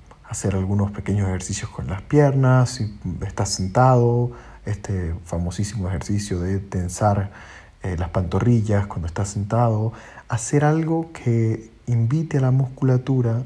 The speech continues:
a solicitar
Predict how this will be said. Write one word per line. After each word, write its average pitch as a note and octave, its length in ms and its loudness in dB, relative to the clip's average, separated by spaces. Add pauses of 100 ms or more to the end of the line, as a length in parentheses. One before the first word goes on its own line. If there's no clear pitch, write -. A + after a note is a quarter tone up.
(200)
a A#2+ 240 2 (920)
solicitar B2+ 920 0